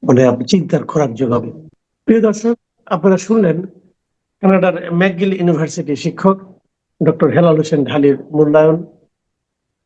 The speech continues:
ছাত্রদের সম্পর্কে, শিক্ষক রাজনীতি সম্পর্কে, এবং সর্বোপরি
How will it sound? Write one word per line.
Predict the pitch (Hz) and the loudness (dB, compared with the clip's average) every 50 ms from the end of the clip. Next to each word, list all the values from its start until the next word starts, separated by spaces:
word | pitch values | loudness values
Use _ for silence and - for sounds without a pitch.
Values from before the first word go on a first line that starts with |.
| _ _ _ _ - | _ _ _ _ -8
ছাত্রদের | - - 156 170 - - - 196 175 165 165 160 - - - _ _ - 170 170 | -4 -2 -2 -2 -2 -2 0 2 4 4 4 2 -2 -6 -16 _ _ 0 0 0
সম্পর্কে, | 165 - 185 180 170 170 175 165 165 - - 165 170 165 | 2 2 2 2 2 2 0 -2 -2 -2 -2 -2 -2 -2
শিক্ষক | - - - - 175 170 - 180 196 196 - | -4 -4 -2 0 0 0 2 0 0 2 2
রাজনীতি | 185 170 165 147 165 156 - 156 | 0 0 0 0 0 -2 -2 -4
সম্পর্কে, | - - 165 156 147 - 160 156 151 - 180 175 185 208 - - - _ _ _ _ _ - | -6 -2 -4 -4 -2 0 -2 -2 -2 0 -2 -2 -2 -2 -6 -12 -20 _ _ _ _ _ -2
এবং | 185 180 196 208 202 | 0 2 2 2 2
সর্বোপরি | 202 - 190 180 170 190 175 160 170 180 220 | 2 2 2 2 2 2 2 2 2 0 0